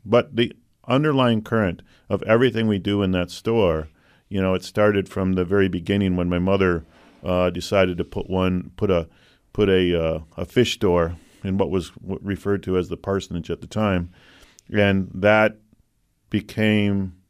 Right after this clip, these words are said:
kind of her mission to kind of connect with people and to kind of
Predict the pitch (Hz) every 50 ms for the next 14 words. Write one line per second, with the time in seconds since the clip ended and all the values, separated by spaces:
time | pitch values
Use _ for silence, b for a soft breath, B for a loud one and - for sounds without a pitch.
0 | _ _ _ _ - - - 101 95 95 95 92 - - 92 90 95 98 101 92
1 | - 98 92 87 90 87 85 - 90 - - 98 95 85 80 - - 90 92 95
2 | 95 95 - 92 90 - - - 98 95 92 92 90 82 82 80 80 b b b
3 | b b b b b 92 92 85 - 90 - - 95 95 90 90 87 82 80 80
4 | - - _